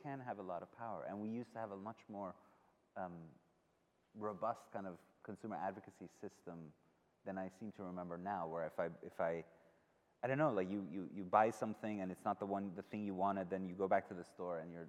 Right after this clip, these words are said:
you have to, like, they're like, "No, no, no, but you have to call this number," and it's, it routes you to Bangladesh. So, eh, how do you address that in <laughs> consumer groups? Um, but for the most part, I think the, the way people have to be emp-, empowered is at the workplace.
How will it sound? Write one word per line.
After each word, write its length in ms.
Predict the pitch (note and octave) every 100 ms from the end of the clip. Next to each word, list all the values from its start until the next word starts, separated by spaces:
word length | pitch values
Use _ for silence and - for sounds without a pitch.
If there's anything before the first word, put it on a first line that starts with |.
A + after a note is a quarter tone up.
| F#2+
you 80 | E2
have 160 | F2+ -
to, 80 |
like, 220 | E2+ D#2+ D2+ - _ _ _ -
they're 120 | F#2
like, 160 | F2+
"No, 100 | A2+
no, 40 | A#2+
no, 200 | D3 A#2+
but 180 | F#2+ G#2
you 40 |
have 120 | G#2+
to 60 | -
call 200 | - G2+
this 140 | G2 -
number," 320 | G#2+ F#2+ D2+
and 100 | B1+
it's, 140 | F2+ - - F2+
it 80 | F2
routes 260 | F#2+ F#2+ -
you 80 | E2+ -
to 40 |
Bangladesh. 520 | F2 F2 F2 E2+ F#2 - - - - -
So, 300 | G#2 F#2+ F2+ - - -
eh, 60 | -
how 160 | - C#3
do 80 | D3+
you 120 | D3
address 340 | B2+ B2 D#3+
that 140 | - G2
in 160 | G#2+
<laughs> 60 | G#2+
consumer 540 | B2 - - D3+ C3
groups? 400 | A2 B2+ C3 - - - - - -
Um, 460 | G#2 G2 F#2+ F2+ F2 - - - -
but 160 | A#2+ -
for 140 | D3
the 60 | C#3
most 180 | E3+
part, 140 | - G#2
I 100 | A2+
think 320 | - B2 - - -
the, 340 | A2+ G#2+ G#2 G#2 - - - -
the 80 | A2+
way 280 | A2 A#2+ C#3
people 300 | C3 C3+ A#2
have 160 | A2 -
to 60 |
be 100 | A2
emp-, 280 | F#2+ F2+ - -
empowered 380 | G#2 A2+ G2+ -
is 140 | A2 G2+ -
at 140 | F#2
the 80 | F#2
workplace. 640 | F2+ F#2 - - - -